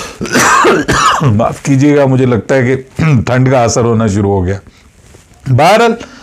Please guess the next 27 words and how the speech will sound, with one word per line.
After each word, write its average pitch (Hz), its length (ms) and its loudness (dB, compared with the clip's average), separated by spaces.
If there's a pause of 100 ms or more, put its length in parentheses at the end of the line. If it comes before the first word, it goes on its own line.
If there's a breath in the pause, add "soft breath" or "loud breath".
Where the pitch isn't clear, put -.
(200 loud breath)
अब 156 140 -2
देखते 190 380 0
हैं 254 220 2
कि 254 60 0
वो 220 180 2
पहुंच 196 380 0
गए 220 120 2
हैं, 214 380 0 (100)
अ, 143 340 0
और 139 160 2
आज 147 320 2
उनकी 160 240 -2
मीटिंग 139 380 2
भी 196 80 2
थी 190 260 0 (320 loud breath)
और 143 120 2
ख़बरें 151 340 0
यही 165 280 2
आ 165 100 4
रही 160 120 2
हैं 165 100 -2
कि 165 60 0
उनकी 151 260 0
मीटिंग 135 340 0
हो 135 180 0
गई 180 220 2
है। 165 260 0